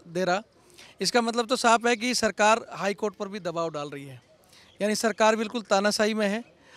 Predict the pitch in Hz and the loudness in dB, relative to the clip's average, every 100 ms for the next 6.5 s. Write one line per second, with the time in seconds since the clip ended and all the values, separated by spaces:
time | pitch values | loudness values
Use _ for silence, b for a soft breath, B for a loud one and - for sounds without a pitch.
0 | B - 202 220 226 226 226 233 247 233 | B 0 4 6 4 2 2 4 4 4
1 | 220 226 247 - 196 202 220 196 208 214 | 4 2 0 2 2 4 2 0 -2 -4
2 | - 196 185 202 196 185 175 175 202 185 | -4 -6 -8 -8 -10 -4 -2 0 2 4
3 | 185 202 - b b b b b b b | 4 2 -2 b b b b b b b
4 | _ 190 208 220 214 196 208 208 - 220 | _ 0 2 2 0 0 0 2 2 0
5 | 202 202 170 180 - 208 185 202 185 196 | 2 0 0 -2 0 -2 0 -2 -2 -6
6 | 196 190 202 190 220 | 0 2 2 0 -2